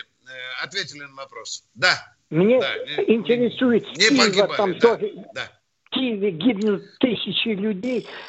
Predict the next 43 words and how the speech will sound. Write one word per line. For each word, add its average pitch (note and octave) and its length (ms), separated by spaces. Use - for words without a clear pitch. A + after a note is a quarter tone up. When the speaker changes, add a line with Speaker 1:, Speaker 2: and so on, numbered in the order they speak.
Speaker 2:
а F#3 140
вот G#3+ 180
ихние A3+ 460
дети, G3 340
не G3+ 140
Speaker 1:
Где G3 100
Speaker 2:
знаю, F3+ 200
Speaker 1:
это A#3 120
в F3+ 80
Speaker 2:
гибнут A#3+ 140
Speaker 1:
Киеве G3+ 260
Speaker 2:
или F3 100
Speaker 1:
гибнут G3+ 400
тысячи A3+ 300
людей? G#3+ 420
Алло. G3+ 260
Где D3 200
Speaker 2:
Да, G3 60
да, A3 60
Speaker 1:
это G#3+ 120
Speaker 2:
да. E3+ 80
Speaker 1:
в - 40
Киеве C4 440
гибнут A#3 460
тысячи A3+ 300
людей? D#3+ 480
А? A3+ 260
Speaker 2:
А, G3 400
а F#3 120
дети A#3 380
там G#3+ 300
есть, B3+ 220
э, F#3 120
министров, G3+ 840
Speaker 1:
И F3 80
вы B3 160
сказали, - 460
в G3 40
Speaker 2:
президента? - 60
Speaker 1:
Киеве A#3+ 400
гибнут G#3+ 500
тысячи G#3+ 440
людей. D3 540